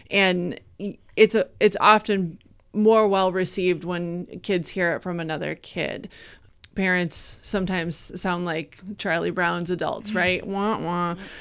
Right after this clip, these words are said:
Speaker 1: So it's always good for, for us to have, to surround our kids by good role models. And I guess the last thing that is on my mind is, do you think that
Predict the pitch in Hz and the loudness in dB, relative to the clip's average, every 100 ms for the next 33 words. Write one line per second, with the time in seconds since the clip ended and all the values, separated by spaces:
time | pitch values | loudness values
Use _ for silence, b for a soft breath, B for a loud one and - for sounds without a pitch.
0 | B B - _ - - 196 226 190 208 | B B -20 _ -4 0 8 8 10 8
1 | 202 175 185 180 185 175 170 175 - 170 | 8 6 2 4 4 4 2 -4 -4 -2
2 | 160 165 - - 175 - 185 175 170 160 | 0 -2 -8 -4 -4 -2 -2 -2 -2 -4
3 | 170 - - - - 196 214 208 233 202 | -12 -20 -20 -20 -12 -8 -4 -2 0 2
4 | 185 156 156 160 151 165 151 147 165 156 | 2 0 -2 -8 -4 -6 -6 -8 -6 -6
5 | 156 - - 196 - - B B B B | -8 -6 -6 -8 -12 -18 B B B B
6 | - 254 269 - 277 277 294 - 311 302 | 4 6 6 2 4 6 6 4 4 6
7 | 330 - 339 269 214 190 196 190 180 175 | 4 0 2 4 6 6 2 4 2 4
8 | 165 165 165 151 190 175 - - _ _ | 2 2 0 2 4 2 -2 -14 _ _
9 | 208 180 269 359 370 269 110 - | -8 -2 0 2 4 4 4 0